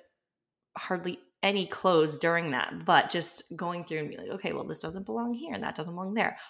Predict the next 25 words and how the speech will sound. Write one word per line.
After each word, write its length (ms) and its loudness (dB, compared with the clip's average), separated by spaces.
Also, 600 6
if 120 -2
you've 160 0
been 120 2
f-, 280 -6
thinking 300 2
like, 260 -4
"Oh 240 -4
man, 320 -6
I 80 -6
need 140 -8
to 60 -12
go 140 -6
shopping. 840 -4
I 100 2
need 180 2
to, 160 -12
like, 160 0
get 160 -2
some 280 2
new 600 2
fill 220 4
in 80 2
the 60 2
blank." 400 0